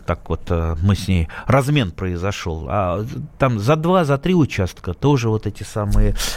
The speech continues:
манилиозные стоят, усохшие вишни, и распространяют споры. В результате я хоть и занимаюсь профилактикой, а урожая вот такого, который я вчера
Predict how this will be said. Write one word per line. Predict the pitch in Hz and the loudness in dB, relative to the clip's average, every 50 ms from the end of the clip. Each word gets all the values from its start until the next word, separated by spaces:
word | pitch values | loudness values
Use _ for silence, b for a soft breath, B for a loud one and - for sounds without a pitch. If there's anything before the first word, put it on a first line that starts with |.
| B B | B B
манилиозные | - 117 120 120 117 120 117 113 104 95 101 104 | 2 4 6 6 6 6 6 4 4 2 2 2
стоят, | 101 - - 110 110 110 98 - - | 2 2 0 2 2 2 2 0 -2
усохшие | 110 - - 117 104 - - - 117 117 120 | -4 0 0 0 0 0 0 0 0 2 2
вишни, | 135 147 139 - 101 92 | 2 2 2 2 0 0
и | 92 | 0
распространяют | 92 90 - - 95 - - 98 104 107 110 127 131 131 120 104 90 - - | 0 -2 -4 -6 -8 -6 -2 0 0 2 2 4 4 4 4 4 2 0 -6
споры. | - - - - 113 110 113 110 95 90 | -12 -12 -4 0 2 2 4 4 2 0
В | 90 | 0
результате | 92 101 107 117 110 - 131 120 107 - 110 | 0 0 0 0 2 2 2 2 2 2 0
я | 113 113 | 0 0
хоть | - 120 113 - - | 0 -2 -4 -2 -2
и | 110 | -2
занимаюсь | 107 120 127 135 135 143 143 135 - | 0 2 4 4 6 6 4 4 2
профилактикой, | - - - 85 - - 90 90 87 85 - - - - - 98 | -2 -4 -8 -6 -4 -2 0 0 0 -2 -4 -8 -8 -6 -4 -2
а | 104 | 0
урожая | 104 110 117 113 113 135 143 131 101 90 | 0 0 0 2 2 4 4 4 2 0
вот | 87 87 - | -2 -4 -4
такого, | - 92 - - 90 87 | -6 -6 -4 -2 -4 -2
который | 85 - 90 - 87 90 90 | -2 -4 -6 -6 -4 -4 -4
я | 82 | -6
вчера | - - - 85 87 87 85 | -6 -8 -8 -6 -4 -4 -4